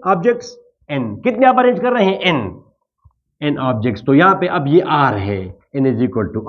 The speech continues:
r। तो अगर आपने एन ऑब्जेक्ट्स में, आपने अगर आर objects arrange करने हो, different objects हैं,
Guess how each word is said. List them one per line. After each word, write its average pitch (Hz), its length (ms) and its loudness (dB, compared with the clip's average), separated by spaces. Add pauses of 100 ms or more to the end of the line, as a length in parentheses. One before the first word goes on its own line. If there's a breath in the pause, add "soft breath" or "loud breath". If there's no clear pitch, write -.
(160)
r। 95 260 -4 (1300 soft breath)
तो 151 60 0
अगर 160 260 4
आपने 226 240 2 (120)
एन 254 160 4
ऑब्जेक्ट्स 165 720 -2
में, 120 440 -4
आपने 214 360 4
अगर 175 340 0
आर 226 220 6 (100)
objects 160 340 0
arrange 147 260 -2
करने 135 300 -6
हो, 113 180 -6
different 123 400 -2
objects 113 460 -8
हैं, 107 160 -2